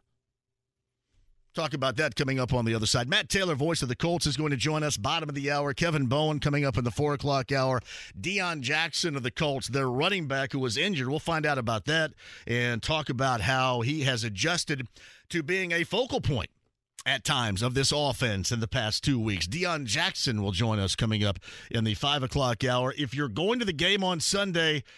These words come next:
I've got something for you. I've got an angle for you. I want you to be a part of something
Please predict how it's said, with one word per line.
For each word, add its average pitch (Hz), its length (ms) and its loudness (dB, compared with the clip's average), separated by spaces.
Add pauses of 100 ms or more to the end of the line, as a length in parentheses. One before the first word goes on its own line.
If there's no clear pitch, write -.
(280)
I've 135 220 0
got 170 220 2
something 123 360 0
for 98 280 -2
you. 67 120 -4 (400)
I've 131 200 -2
got 160 160 2
an 151 100 0
angle 202 380 0
for 214 280 0
you. 202 140 2
I 147 140 0
want 151 240 0
you 143 40 0
to 143 60 0
be 139 140 0
a 131 60 -2
part 202 280 0
of 180 80 0
something 180 420 0